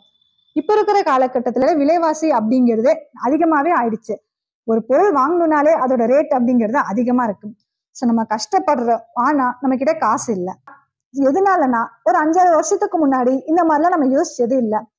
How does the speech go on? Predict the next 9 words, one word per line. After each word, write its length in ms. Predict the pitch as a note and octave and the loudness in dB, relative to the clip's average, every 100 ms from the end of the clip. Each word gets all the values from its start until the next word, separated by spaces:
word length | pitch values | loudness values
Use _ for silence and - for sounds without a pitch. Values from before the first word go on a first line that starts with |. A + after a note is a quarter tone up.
| _ _ _ | _ _ _
So, 180 | - C4 | -6 -4
இப்போ 320 | C#4 - G4+ | -2 -2 0
நம்ம 220 | G#4+ E4 E4+ | 0 0 2
யோசிச்சா 440 | C#4+ D#4 - D#4 | 0 0 -2 -2
மட்டும்தான் 580 | C#4 A3+ G#3+ G#3+ G#3+ - | 0 -2 -4 -4 -4 -4
ஒரு 160 | C#4+ D4+ | -2 0
அஞ்சாறு 340 | C4+ D4+ D4 | 2 2 2
வருஷத்துக்கு 500 | C4 B3+ G4 F4 E4 | 0 0 -2 -2 -2
அப்புறம் 320 | B3 A#3 A#3 | -2 0 -2